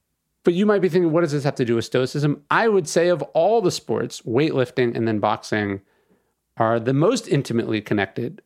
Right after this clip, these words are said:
to Stoicism. Epictetus uses all sorts of weightlifting metaphors. Seneca and Marcus Aurelius both use boxing metaphors. You get the sense that they either trained in these sports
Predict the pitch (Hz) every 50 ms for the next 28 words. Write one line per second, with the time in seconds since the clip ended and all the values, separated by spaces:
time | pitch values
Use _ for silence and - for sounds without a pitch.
0 | _ _ - - - 107 101 - - - - 104 101 98 98 - 117 101 101 101
1 | 107 110 151 - _ - _ _ _ _ _ _ _ - 135 - - 147 - -
2 | - 180 175 175 165 156 - - 180 151 127 - 139 117 - - - 139 131 131
3 | - - 135 127 117 - - - - - 120 110 104 104 104 98 95 - 127 127
4 | 139 139 - 139 127 - - 123 120 120 - - 127 117 113 113 - - - 113
5 | 110 110 107 104 104 98 - - - - - 127 120 120 117 - 117 110 117 110
6 | 107 101 98 - - - 117 113 110 104 - - 104 - 120 117 123 - - 117
7 | 110 101 - - 107 107 107 - - 110 104 104 101 101 104 - - 104 101 98
8 | 98 92 - - _ _ _ _ _ _ _ _ _ _ _ - 135 143 139 180
9 | 170 - 160 151 - 160 156 143 - - 131 120 - 123 110 107 107 - 127 107
10 | 107 101 95 - - - 165 170 175 175 165 151 139 143 143 139 139 127 - -
11 | - 135 127 123 117 110 - -